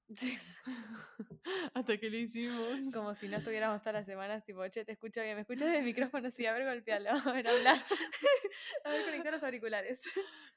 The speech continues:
Speaker 2: Pero nada, esto va a ser más fácil para la Cami que edita.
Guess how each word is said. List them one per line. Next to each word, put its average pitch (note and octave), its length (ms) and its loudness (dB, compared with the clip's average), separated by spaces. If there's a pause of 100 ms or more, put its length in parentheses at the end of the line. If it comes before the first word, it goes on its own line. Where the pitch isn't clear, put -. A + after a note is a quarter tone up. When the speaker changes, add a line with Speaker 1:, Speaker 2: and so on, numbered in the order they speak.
(120)
Speaker 2:
Pero A3 240 4
nada, G#3 300 2
esto C#4+ 200 2
va D4 60 4
a - 20 -2
ser C4 100 -2
más A#3+ 120 0
fácil A#3 260 -6
para G3 220 0
la F#3+ 160 -2
Cami G#3+ 280 -4
que G3+ 80 -4
edita. G#3+ 520 -6